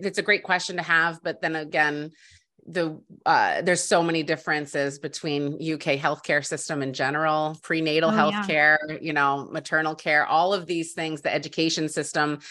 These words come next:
Speaker 1: there's a lot of differences. So there's a lot of potentially contributing factors,
Speaker 2: Yeah.
Speaker 1: both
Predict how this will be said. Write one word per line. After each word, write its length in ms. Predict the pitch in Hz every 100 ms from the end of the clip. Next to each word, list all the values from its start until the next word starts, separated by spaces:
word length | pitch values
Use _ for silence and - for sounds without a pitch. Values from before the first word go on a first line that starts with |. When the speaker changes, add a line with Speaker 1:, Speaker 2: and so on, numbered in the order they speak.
| - - - _
Speaker 1:
there's 260 | 180 175 147
a 80 | 165
lot 300 | 156 156 165
of 100 | 175
differences. 760 | 196 233 220 226 226 220 214
So 600 | - 202 170 165 156 156 165
there's 180 | 165 151
a 40 |
lot 540 | 147 156 156 160 147
of 160 | 160 143
potentially 500 | 165 - 160 151 156
contributing 540 | 151 143 - 147 139 135
factors, 680 | 147 127 120 113 101 98 185
Speaker 2:
Yeah. 180 | 185 -
Speaker 1:
both 200 | 208